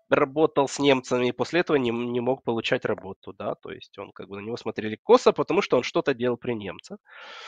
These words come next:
Вот, э, э, то есть мы все понимаем, как на это смотрели и как на это <laughs> сейчас аналогично на это все смотрят.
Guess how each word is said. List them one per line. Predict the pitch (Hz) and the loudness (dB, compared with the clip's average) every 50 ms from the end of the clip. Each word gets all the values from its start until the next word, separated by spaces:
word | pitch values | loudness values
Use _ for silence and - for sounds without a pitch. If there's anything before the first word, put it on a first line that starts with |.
| - - - - _ _ - | -18 -18 -20 -20 _ _ -6
Вот, | - 139 143 139 135 - - - 147 | -4 0 2 4 4 4 4 6 6
э, | |
э, | 135 131 120 110 127 113 120 104 - _ _ - | 8 8 8 8 6 6 4 4 2 _ _ -4
то | - 113 | -2 -2
есть | 107 - - | -2 -2 -4
мы | 113 | -4
все | - - 110 | -2 -2 -2
понимаем, | - 117 110 110 104 101 98 107 110 | 0 0 0 0 0 -2 -2 -4 -8
как | - - 107 - - - | -14 -16 -14 -10 -8 -6
на | 104 | -6
это | 104 - 104 | -6 -8 -10
смотрели | - - 107 104 - 107 104 107 113 127 - _ _ _ _ _ _ _ _ _ _ - | -10 -8 -8 -6 -4 -6 -6 -6 -10 -14 -18 _ _ _ _ _ _ _ _ _ _ -12
и | 117 120 123 117 113 113 | -10 -8 -6 -6 -8 -8
как | - - 107 - | -8 -10 -8 -8
на | 95 98 | -8 -10
это | 98 - - - - - | -10 -12 -16 -20 -20 -18
<laughs> | - - - - | -16 -12 -10 -10
сейчас | - - - 113 117 - - | -8 -2 0 0 0 0 -2
аналогично | 98 165 156 95 98 104 98 - 98 98 | -6 -6 -8 -10 -10 -10 -10 -10 -10 -10
на | 95 110 | -12 -14
это | 104 - - | -14 -14 -14
все | - - - | -14 -14 -14
смотрят. | - - - 113 - _ _ | -14 -14 -14 -14 -16 _ _